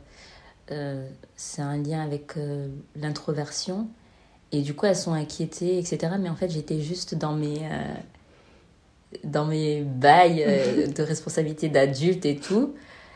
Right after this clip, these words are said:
Speaker 1: Mais, euh, il y a-, il y avait cette fois, ouais. Mais j'avoue que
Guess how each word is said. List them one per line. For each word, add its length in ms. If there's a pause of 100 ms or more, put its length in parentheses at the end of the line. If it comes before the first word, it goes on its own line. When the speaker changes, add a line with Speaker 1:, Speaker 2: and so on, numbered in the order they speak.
(280)
Speaker 1:
Mais, 480
euh, 720
il 180
y 60
a-, 100
il 160
y 60
avait 160
cette 220
fois, 220
ouais. 180 (340)
Mais 140
j'avoue 300
que 640